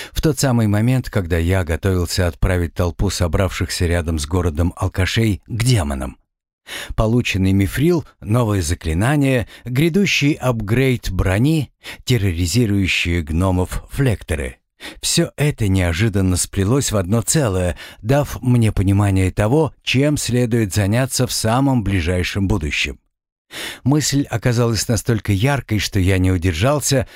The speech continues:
треснул себя по лбу и от души выругался. «Что такое?» мгновенно отреагировал наблюдавший за подготовкой зонд.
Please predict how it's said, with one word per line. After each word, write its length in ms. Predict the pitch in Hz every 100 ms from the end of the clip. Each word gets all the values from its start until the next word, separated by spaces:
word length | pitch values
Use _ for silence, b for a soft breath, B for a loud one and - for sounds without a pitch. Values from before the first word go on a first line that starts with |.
| B -
треснул 440 | 190 151 - 135
себя 320 | - 127 113
по 220 | - 185
лбу 240 | 165 131 143
и 220 | - 160
от 280 | - 131 107
души 300 | 117 - 131
выругался. 840 | 120 151 107 80 78 - - - _ _ _ _ _ _ _ _ _
«Что 260 | - - 104
такое?» 520 | 98 - 85 101 131 _ _ B B
мгновенно 640 | 101 92 101 101 98 98
отреагировал 960 | 104 104 - 98 95 110 135 127 127 113 B
наблюдавший 680 | 131 135 123 110 117 - 120
за 180 | 90 98
подготовкой 680 | - 87 95 110 98 - 101
зонд. 420 | 92 71 -